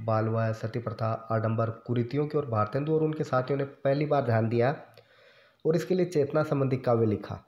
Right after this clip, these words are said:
आर्थिक, धार्मिक, राजनीतिक शोषण के विरुद्ध कवियों ने स्वरघोष किया तथा रीतिकालीन श्रृंगारिकता, अलग-,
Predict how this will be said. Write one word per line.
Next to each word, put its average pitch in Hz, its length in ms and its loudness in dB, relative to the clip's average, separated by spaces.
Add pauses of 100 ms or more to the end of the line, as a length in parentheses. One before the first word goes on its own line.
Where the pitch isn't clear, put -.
(800)
आर्थिक, 151 380 0
धार्मिक, 123 440 2
राजनीतिक 123 420 0
शोषण 139 320 -2
के 135 140 -2
विरुद्ध 127 380 0 (100)
कवियों 120 260 2
ने 123 140 0
स्वरघोष 120 460 -2
किया 127 260 -2
तथा - 420 -8
रीतिकालीन 131 640 0
श्रृंगारिकता, 113 680 -2
अलग-, 113 520 -2